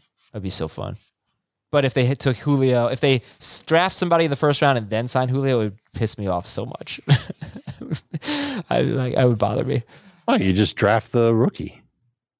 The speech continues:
Speaker 1: Over, over one of the ten best receivers of all time? I don't know. I don't know if I could do that. We, all right, that's a good hypothetical. Treylon Burks or Julio Jones? They're both on the Packers by next week.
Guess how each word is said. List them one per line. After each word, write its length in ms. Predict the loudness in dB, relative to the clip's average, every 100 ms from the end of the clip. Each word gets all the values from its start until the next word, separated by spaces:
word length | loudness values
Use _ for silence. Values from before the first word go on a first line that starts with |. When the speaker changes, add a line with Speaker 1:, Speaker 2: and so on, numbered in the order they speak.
| _ _ _ _ _ -20 -20 -20 -20 -20 -4
Speaker 1:
Over, 360 | 0 2 2 2 0 0
over 320 | 0 2 0
one 180 | 2 0
of 80 | 0
the 100 | -4
ten 240 | -2 0
best 240 | 0 0
receivers 440 | -2 -2 -2 -2 -2
of 100 | -4
all 140 | -4
time? 360 | -4 -6 -6 -8
I 100 | -8
don't 140 | -6 -6
know. 180 | -6 -10
I 60 |
don't 520 | -14 -18 -20 -20 _
know 40 | -10
if 100 | -6
I 60 | -4
could 120 | -4
do 100 | -2
that. 380 | -2 -2 _ -20 -20 -20 -20 -20 _ _ _ _ -2
We, 160 | 0
all 100 | 2
right, 220 | 2 2
that's 180 | 2 2
a 100 | 0
good 160 | 2 2
hypothetical. 640 | 2 0 0 -2 -4 -6
Treylon 380 | 0 2 2 2
Burks 340 | 2 0 0 0
or 160 | 0
Julio 320 | 2 2 0 0
Jones? 480 | 0 -2 -4 -10
They're 200 | -6 -4
both 240 | 0 0 2
on 80 | 0
the 60 |
Packers 400 | 0 -2 -2 -6 -4
by 120 | -2
next 260 | -2 -4 -6
week. 320 | -8 -10